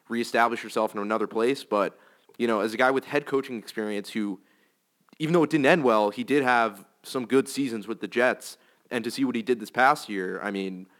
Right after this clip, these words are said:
I think he's definitely gonna get some head coaching buzz. Maybe not necessarily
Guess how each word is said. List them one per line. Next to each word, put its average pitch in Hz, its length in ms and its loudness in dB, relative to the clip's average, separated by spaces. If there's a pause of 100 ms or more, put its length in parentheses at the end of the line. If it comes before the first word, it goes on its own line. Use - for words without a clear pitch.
(120)
I 110 80 -4
think 120 140 -4
he's 101 100 -6
definitely 120 300 0
gonna 104 160 -4
get 98 180 -4
some 92 460 -10 (420)
head 113 180 -4
coaching 107 300 -2
buzz. 95 260 0
Maybe 135 220 -2
not 156 140 4
necessarily 127 720 -4